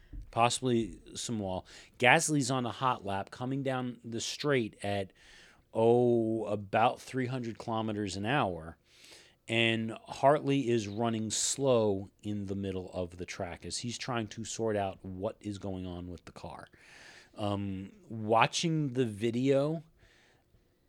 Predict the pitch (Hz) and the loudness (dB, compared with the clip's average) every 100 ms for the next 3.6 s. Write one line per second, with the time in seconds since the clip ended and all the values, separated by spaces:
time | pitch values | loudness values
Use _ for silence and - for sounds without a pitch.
0 | _ - 143 139 123 101 98 107 113 120 | _ 0 0 2 0 -2 -6 -2 4 6
1 | 123 123 107 113 104 98 113 98 90 90 | 6 4 2 2 2 -2 -2 0 0 -2
2 | 98 107 107 107 117 - 104 98 98 90 | 0 0 -2 -6 -10 -8 -8 -6 -6 -6
3 | 90 90 90 85 120 190 | -8 -6 -6 -4 -4 -6